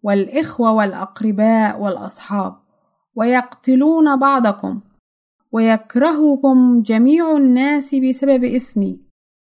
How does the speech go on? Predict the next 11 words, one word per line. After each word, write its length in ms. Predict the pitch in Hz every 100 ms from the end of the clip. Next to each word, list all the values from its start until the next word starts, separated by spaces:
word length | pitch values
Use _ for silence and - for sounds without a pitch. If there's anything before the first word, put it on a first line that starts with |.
| _ _ _ _ _ _ -
ومع 440 | 196 214 208 208
ذلك 520 | 208 233 262 277 277
لن 540 | 277 277 269 240 233 226
تسقط 640 | 370 381 - 294 294 -
شعرة 760 | - 294 294 285 277 285 277 254
واحدة 680 | 262 262 - 262 269 269
من 280 | 254 240 247
رؤوسكم. 880 | 240 233 254 247 226 - 202 208 202 _ _ _ _ _ _ _ _ _ _ _ _ -
اثبتوا 800 | 233 - 220 302 392 370 339 330
فتربحوا 1040 | 320 277 269 311 302 277 277 - 294 285 277
نفوسكم. 760 | 254 254 311 262 226 190 196